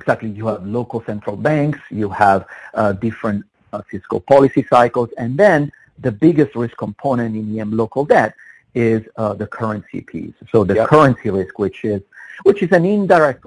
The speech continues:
Speaker 1: way, it's a trans-, and it's a transformation of what was the credit premium in, in, in E M hard currency debt. Why? Because, uh, when you're talking about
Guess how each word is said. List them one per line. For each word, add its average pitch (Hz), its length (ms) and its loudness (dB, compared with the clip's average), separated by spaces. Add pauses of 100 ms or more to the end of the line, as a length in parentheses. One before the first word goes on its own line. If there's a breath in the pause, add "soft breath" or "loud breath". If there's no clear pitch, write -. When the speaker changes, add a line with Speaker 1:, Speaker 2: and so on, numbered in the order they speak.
(100)
Speaker 1:
way, 123 140 -4 (180)
it's - 180 -18 (100)
a - 100 -12
trans-, 160 520 -6
and 127 100 -14 (120)
it's - 180 -16
a - 80 -20
transformation 123 760 -2 (100)
of 101 40 -14 (160)
what 117 120 0 (140)
was 104 140 -2 (120)
the 104 80 -20 (160)
credit 120 280 -4 (140)
premium 95 400 -8 (600 soft breath)
in, 101 120 0 (340)
in, 95 100 -4 (260)
in 98 80 0 (220)
E - 20 2 (160)
M - 20 2 (100)
hard 113 220 4
currency 123 400 2
debt. - 140 -6 (180)
Why? 101 200 4 (580 loud breath)
Because, 110 540 -4 (480 soft breath)
uh, 104 200 -4
when 110 140 -4
you're 113 200 -6
talking 127 220 -4
about 104 140 -4